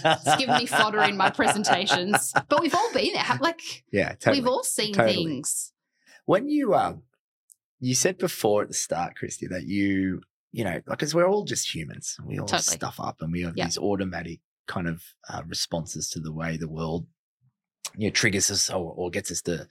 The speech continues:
Speaker 2: respond, and, and I guess the way our biology responds. But when, when you look at yourself and you audit yourself against those pieces before,
Speaker 1: Yep.
Speaker 2: you know, you, you're not perfect, but you're working on it, I, from what I gather. You're very conscious of it.
Speaker 1: Yep.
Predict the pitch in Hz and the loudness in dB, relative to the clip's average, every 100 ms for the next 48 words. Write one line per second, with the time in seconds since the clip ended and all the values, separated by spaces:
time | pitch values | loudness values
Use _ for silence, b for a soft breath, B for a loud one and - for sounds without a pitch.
0 | B B B - 92 95 - - 95 143 | B B B -8 0 0 0 -2 -2 2
1 | 143 107 - 104 92 90 92 - 90 90 | 2 2 0 0 0 0 -2 0 0 2
2 | 85 82 82 85 110 113 78 82 - 71 | 0 0 0 2 0 0 -4 -6 -4 -4
3 | 80 - 90 - B B B B 113 139 | -4 0 0 -2 B B B B 2 2
4 | 175 165 _ _ _ _ _ _ _ - | 2 -6 _ _ _ _ _ _ _ -2
5 | 120 127 131 139 - 85 95 87 - 85 | 2 4 4 4 2 0 0 0 2 0
6 | - 82 80 85 95 82 80 - - 95 | 0 -2 -2 0 0 0 -2 -2 -4 -6
7 | 98 78 - 78 82 - - - - - | -6 -6 -4 -4 -4 -6 -10 -12 -12 -16
8 | 120 - - - - 185 - 82 80 - | -14 -10 -8 -8 -8 -8 -6 -8 -10 -8
9 | 78 85 - - 92 95 80 - - - | -6 -6 -6 -2 -2 0 -6 -6 -6 -6
10 | - - 73 80 87 90 95 71 73 - | -8 -8 -6 -2 0 0 -2 -6 -8 -6
11 | 69 - - 73 76 - 78 85 98 - | -8 -10 -12 -10 -8 -6 -4 -2 -2 -2
12 | - 98 - - - - - 190 | -2 -2 -2 -4 -6 -8 -8 -6